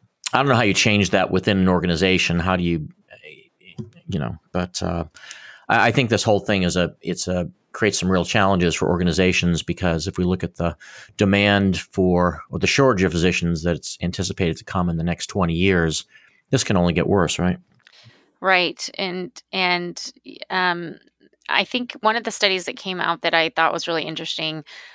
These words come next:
Speaker 2: was it basically showed, um, and it, it wasn't specific to medicine, it was in business, um, and looking at burnout in, in high level, you know, Fortune five hundred companies and executives.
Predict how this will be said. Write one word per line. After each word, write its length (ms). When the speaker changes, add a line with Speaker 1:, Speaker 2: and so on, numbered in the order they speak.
Speaker 2:
was 380
it 220
basically 460
showed, 760
um, 320
and 140
it, 60
it 140
wasn't 320
specific 440
to 100
medicine, 420
it 100
was 180
in 140
business, 680
um, 180
and 300
looking 420
at 140
burnout 420
in, 480
in 420
high 320
level, 540
you 120
know, 120
Fortune 320
five 160
hundred 240
companies 600
and 120
executives. 640